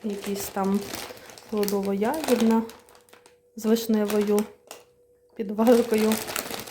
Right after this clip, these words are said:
зі згущенкою, кофейне, мабуть. А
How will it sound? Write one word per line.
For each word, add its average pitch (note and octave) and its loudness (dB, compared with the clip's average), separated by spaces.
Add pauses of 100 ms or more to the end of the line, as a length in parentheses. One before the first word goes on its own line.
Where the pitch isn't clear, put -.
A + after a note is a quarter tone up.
(260)
зі G#3+ 0
згущенкою, A3+ 2
кофейне, C#4+ -4
мабуть. A#3 0 (800)
А G#3 0